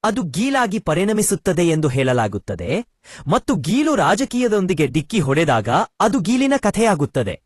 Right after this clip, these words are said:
ಆದ್ದರಿಂದ ಇದು ಪ್ರೀತಿಯ ಕಥೆಯಲ್ಲ,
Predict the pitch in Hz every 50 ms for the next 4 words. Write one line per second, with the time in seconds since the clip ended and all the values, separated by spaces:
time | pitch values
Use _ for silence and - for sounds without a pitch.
0 | _ _ _ _ _ - - - - - 214 240 277 247 302 285 269 247 226 233
1 | 202 170 139 170 139 - - 139 160 214 - 254 254 247 196 - 160 - 165 156
2 | 139 117 107 104